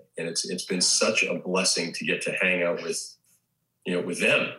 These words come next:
and get to know them. 'Cause usually we're at work, or you're, you're traveling, or this, or they're at sports, or they're at ballet, or they're something.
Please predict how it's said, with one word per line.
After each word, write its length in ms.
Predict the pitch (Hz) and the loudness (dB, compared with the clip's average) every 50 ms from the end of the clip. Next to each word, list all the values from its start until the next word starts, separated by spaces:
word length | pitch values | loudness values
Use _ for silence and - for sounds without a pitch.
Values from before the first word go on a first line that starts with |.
| - - | -8 -4
and 100 | 90 92 | 0 2
get 140 | 101 - - | 2 2 2
to 100 | - 95 | 2 4
know 140 | 98 101 110 | 4 4 4
them. 160 | 127 123 - | 4 2 2
'Cause 160 | 98 90 - | 0 2 2
usually 420 | - - - - 98 92 87 80 | 2 4 4 2 2 2 0 -2
we're 260 | 78 87 85 87 85 - | -4 -2 2 2 2 2
at 80 | - 98 | 4 4
work, 340 | 123 - 117 107 - - | 4 4 4 4 2 -2
or 60 | - - | -4 -6
you're, 180 | 80 78 - - - | -6 -8 -10 -14 -14
you're 80 | - - | -8 -6
traveling, 540 | - - - 127 127 107 101 92 - - - | 0 2 2 2 4 4 2 2 2 2 -2
or 180 | - - - - - - - - - - | -4 -6 -8 -10 -12 -20 -20 -12 -2 0
this, 260 | 113 - - - 95 | 2 2 2 2 2
or 200 | 104 95 90 90 | 2 2 2 2
they're 160 | 90 90 - | 2 0 0
at 80 | - - | 2 2
sports, 500 | - - - 127 131 131 - - - - | 2 2 2 4 4 4 4 4 2 0
or 40 | |
they're 120 | - - - | -2 -4 -4
at 80 | - | 0
ballet, 380 | - 95 - 90 - 120 127 117 | 0 2 2 4 4 4 4 4
or 60 | - | 2
they're 120 | - - - | 2 0 0
something. 360 | - - - - - - | 2 2 2 2 0 -2